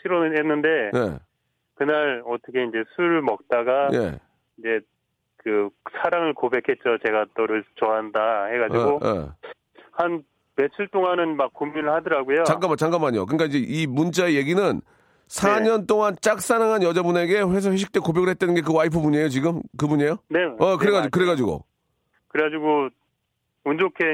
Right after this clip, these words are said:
Speaker 1: 이제 그 "한번 오 개월만 사귀어보자. 그러면 나를, 나에 대해서 이제 알, 알 수 있을 것 같다."라고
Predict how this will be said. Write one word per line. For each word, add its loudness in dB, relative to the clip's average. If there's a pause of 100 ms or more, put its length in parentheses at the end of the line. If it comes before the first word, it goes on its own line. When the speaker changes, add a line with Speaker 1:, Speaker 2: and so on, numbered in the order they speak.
Speaker 1:
이제 0 (220)
그 2 (100)
"한번 -2 (1000)
오 -2
개월만 0
사귀어보자. 0
그러면 -2
나를, 0 (180)
나에 0
대해서 0
이제 -8
알, 0 (160)
알 -4
수 -12
있을 -6
것 0
같다."라고 0